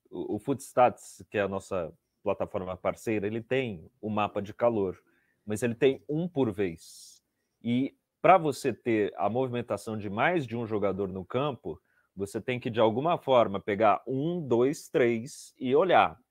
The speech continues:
Pra você não ficar olhando um, depois o outro, depois o outro, o que que eu fiz? Eu sobrepus os três, destacando os toques na bola de cada um dos três. Quem são os três?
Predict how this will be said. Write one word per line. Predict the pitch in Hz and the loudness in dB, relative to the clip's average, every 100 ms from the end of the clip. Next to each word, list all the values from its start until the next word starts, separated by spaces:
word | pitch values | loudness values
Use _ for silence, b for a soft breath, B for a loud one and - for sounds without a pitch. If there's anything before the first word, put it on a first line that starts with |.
| _ _ _ | _ _ _
Pra | 143 | -4
você | 165 - | -4 -4
não | 165 | -6
ficar | 120 - | -4 4
olhando | 113 110 104 - | 4 4 -2 -4
um, | 139 127 104 | -4 -6 -8
depois | 95 - 131 110 | -8 -6 -4 -2
o | |
outro, | 110 107 98 87 | -2 -2 -2 -6
depois | 98 107 95 | -8 -6 -4
o | 104 | 0
outro, | 151 139 - - | 2 2 0 -14
o | |
que | - | -12
que | 127 | -6
eu | 156 | -6
fiz? | 127 101 90 | -4 -6 -4
Eu | 101 | -6
sobrepus | - - 131 131 - - 110 104 | -8 -6 -4 -2 -4 -4 -4 -4
os | 131 139 | -6 -12
três, | - 110 101 104 - - _ _ _ _ | -6 -2 0 -2 -8 -20 _ _ _ _
destacando | - 139 - 170 170 - 120 120 131 | -8 -8 -2 -2 -2 0 0 0 -2
os | 151 - | -6 -4
toques | - 107 - 123 | 0 0 0 -6
na | 147 | -4
bola | 123 104 113 | -2 0 -2
de | 127 123 | -4 -4
cada | - 151 117 104 | 4 4 4 0
um | 104 | -2
dos | 92 92 - | -10 -12 -12
três. | - 92 82 - - _ _ _ _ _ | -8 -6 -8 -16 -20 _ _ _ _ _
Quem | - 175 190 | 0 0 0
são | - 156 147 147 | -4 0 0 4
os | 135 135 - | 4 4 -2
três? | - 113 101 - - - | -4 -2 -2 -4 -16 -20